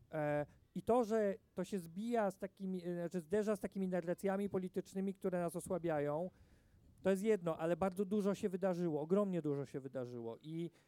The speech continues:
ja nie mam w związku z tym poczucia, ja mam wręcz w związku z tym, co się wydarzyło, więcej nadziei niż, y, takiego poczucia bezradności.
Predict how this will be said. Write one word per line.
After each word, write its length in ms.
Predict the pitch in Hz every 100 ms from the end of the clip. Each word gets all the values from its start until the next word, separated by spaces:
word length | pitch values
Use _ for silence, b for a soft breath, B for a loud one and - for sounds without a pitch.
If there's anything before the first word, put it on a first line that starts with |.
| b -
ja 160 | 170
nie 140 | 196 220
mam 160 | 220
w 160 | 196 175
związku 300 | 185 202 208
z 80 | -
tym 180 | 208 196
poczucia, 640 | 202 208 190 202 185 180 b b
ja 120 | 156
mam 80 | 180
wręcz 240 | 190 214 196
w 280 | - 175 170
związku 300 | 196 - 202
z 60 |
tym, 140 | - 214
co 100 | 202
się 140 | 226
wydarzyło, 520 | 196 208 190 214 208
więcej 320 | 202 202 208
nadziei 380 | 202 190 208 208
niż, 400 | 202 190 - -
y, 160 | 196 185
takiego 800 | 190 202 190 208 202 202 202 202
poczucia 320 | 202 190 190 208
bezradności. 760 | 208 214 202 175 - -